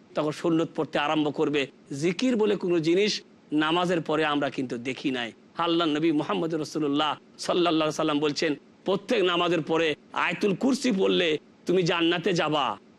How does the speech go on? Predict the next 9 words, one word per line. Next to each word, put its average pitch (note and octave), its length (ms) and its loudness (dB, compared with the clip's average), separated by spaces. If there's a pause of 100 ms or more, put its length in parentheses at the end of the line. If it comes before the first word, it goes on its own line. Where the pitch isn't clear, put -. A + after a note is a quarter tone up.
(100)
মরলেই F4 400 2
জান্নাত। C#4 440 0 (600)
আল্লাহ F3+ 280 0
নবী F3 280 2
যত F#3 260 -2
নামাজ F#3 400 2
পড়িয়েছেন, D#3+ 500 0
ভাইরা D3+ 280 0
আমার, A3 260 2